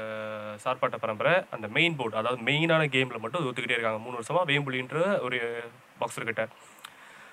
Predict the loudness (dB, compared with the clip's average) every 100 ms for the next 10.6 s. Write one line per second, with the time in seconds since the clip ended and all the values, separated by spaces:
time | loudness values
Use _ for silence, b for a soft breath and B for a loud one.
0 | B -2 0 0 -2 4 4 4 -4 -4
1 | -2 -2 0 -2 2 2 4 4 6 6
2 | 6 4 2 0 0 2 4 4 2 2
3 | 2 2 4 2 2 -2 0 2 2 2
4 | 2 -2 -2 -2 0 0 -2 -8 0 2
5 | 4 2 0 0 0 2 2 2 2 0
6 | -2 -6 -4 -2 0 0 2 0 0 -4
7 | -2 2 4 2 -4 -10 -10 -6 -4 0
8 | 0 2 2 2 0 -2 -4 -4 -4 -6
9 | -8 -10 -12 -8 -4 -4 2 2 2 0
10 | -2 -2 2 2 2 -2